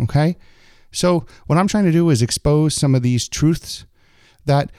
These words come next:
look, I say the secrets the nursing home doesn't want you to know. It's, I, I bet you they would share 'em with you if, if asked about them, but they may not be offered freely, okay? They may not be shared if you didn't think to ask. Well,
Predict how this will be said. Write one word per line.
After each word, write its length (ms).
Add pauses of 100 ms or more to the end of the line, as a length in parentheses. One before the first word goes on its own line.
look, 180
I 100
say 240
the 100
secrets 400
the 40
nursing 300
home 100
doesn't 220
want 180
you 80
to 80
know. 320
It's, 260 (180)
I, 240
I 20
bet 260
you 60
they 100
would 140
share 200
'em 100
with 180
you 180
if, 220 (320)
if 180
asked 400
about 300
them, 180
but 140
they 120
may 160
not 220
be 140
offered 580 (400)
freely, 580 (240)
okay? 440 (680)
They 100
may 140
not 180
be 100
shared 440
if 160
you 60
didn't 280
think 200
to 120
ask. 340
Well, 240